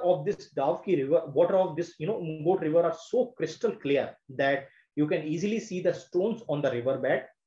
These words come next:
right? Which is distinctively visible. And you can also look, you know, from the road, right? That, you know, it has some sort of clarity on the river, right? So you can say that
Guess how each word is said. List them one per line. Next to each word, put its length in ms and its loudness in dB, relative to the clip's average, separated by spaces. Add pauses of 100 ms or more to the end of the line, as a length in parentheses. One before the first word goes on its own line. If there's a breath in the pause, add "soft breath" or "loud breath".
(260)
right? 280 0 (200 soft breath)
Which 220 -6
is 140 -16
distinctively 1300 -2
visible. 600 -2 (560 soft breath)
And 480 0
you 140 -4
can 180 0
also 340 2
look, 320 0 (200)
you 100 -2
know, 260 -4 (140)
from 240 2
the 160 4
road, 300 4 (280)
right? 380 0
That, 380 -2 (120)
you 80 -4
know, 240 -6 (220 soft breath)
it 100 -2
has 400 -2
some 220 -2
sort 160 4
of 120 -2 (220)
clarity 540 2
on 160 -4
the 100 -2
river, 240 -6 (680)
right? 260 2 (280 soft breath)
So 180 4
you 100 4
can 220 -2
say 160 2
that 340 2